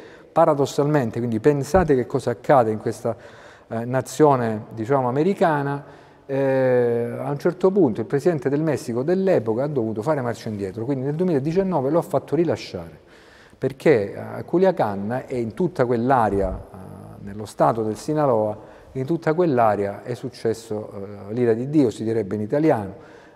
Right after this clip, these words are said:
eh, perché, insomma, sparatorie per strada, assalti a caserme, uccisione di poliziotti, eh, civili costretti a rimanere rintanati in casa, l'intera capitale dello Stato bloccata dall'azione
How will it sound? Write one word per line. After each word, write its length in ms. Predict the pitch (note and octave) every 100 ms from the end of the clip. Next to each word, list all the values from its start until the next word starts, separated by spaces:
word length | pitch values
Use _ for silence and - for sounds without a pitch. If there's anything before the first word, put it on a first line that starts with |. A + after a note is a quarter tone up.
| -
eh, 320 | A#2+ A2+ A2
perché, 520 | B2 C3+ - C#3+ A#2+ G#2
insomma, 320 | - G#2+ G2
sparatorie 500 | - B2+ A#2+ A2+ G#2+
per 100 | B2
strada, 380 | - D#3 C#3+ A#2
assalti 360 | G#2+ A#2+ G#2+
a 60 | A2+
caserme, 540 | - A2 D3 C3+ G#2+
uccisione 360 | G#2+ - A2 A#2
di 120 | G#2+
poliziotti, 800 | G#2 G2+ - - C3+ G#2 - G#2+ G2+ - - -
eh, 280 | A#2+ A2+ A2
civili 380 | - C#3 D#3 D3
costretti 420 | C3 B2+ C#3+ -
a 40 | B2+
rimanere 720 | B2+ B2 B2+ A#2+ A#2+ A#2+ A#2+
rintanati 440 | B2 B2 B2+ A#2+
in 100 | A2+
casa, 640 | A2+ C#3+ C3 A#2 A#2+ A2 G#2+ - -
l'intera 480 | C3 C#3 C3+ F#3 D#3+
capitale 560 | D3 B2+ B2+ E3 D3 B2
dello 220 | A#2+ A#2
Stato 340 | - C#3 A#2+
bloccata 600 | A2 D3+ D3 - D3+ A#2
dall'azione 640 | A2+ A2 G#2+ - B2+ A#2